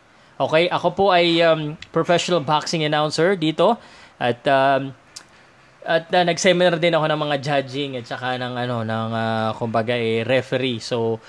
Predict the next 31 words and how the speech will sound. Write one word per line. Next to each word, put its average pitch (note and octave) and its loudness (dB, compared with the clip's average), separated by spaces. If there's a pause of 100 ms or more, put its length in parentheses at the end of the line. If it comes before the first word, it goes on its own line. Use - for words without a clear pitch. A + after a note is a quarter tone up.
(160)
pero C#3 2
ayoko D3 2
nun D3 0
dahil A#2+ -2
ibig C3+ -6
sabihin C#3+ 0
pag B2+ -2
nag-, B2+ 0
ganun B2+ 0
ako, B2 2 (600)
hindi D3+ 2
na D#3+ 4
ako D3+ 2
pwedeng D3+ 0 (180)
makapag, C#3 0 (100)
uh, B2+ 4
kumbaga, C3 0
eh, A#2+ 0
makapag, A#2+ 0
uh, A#2+ 2
media-media C#3 2
kasi C3+ -6
magiging B2 -4
parang A#2+ -4
bias A#2+ 0
ang C3+ -4
dating. C3 -2 (480)
Hindi C#3 0
na C3+ 4
ako B2+ 2
pwedeng C3+ 0